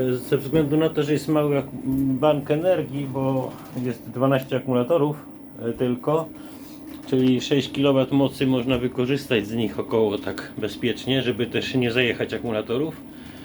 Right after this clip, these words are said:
E, dodatkowo jestem bogaty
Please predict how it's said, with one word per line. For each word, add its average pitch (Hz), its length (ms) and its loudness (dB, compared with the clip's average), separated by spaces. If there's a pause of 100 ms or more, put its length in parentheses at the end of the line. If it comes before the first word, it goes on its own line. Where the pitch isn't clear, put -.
(1000)
E, 120 640 4 (680)
dodatkowo 143 720 2
jestem 143 380 4
bogaty 143 480 2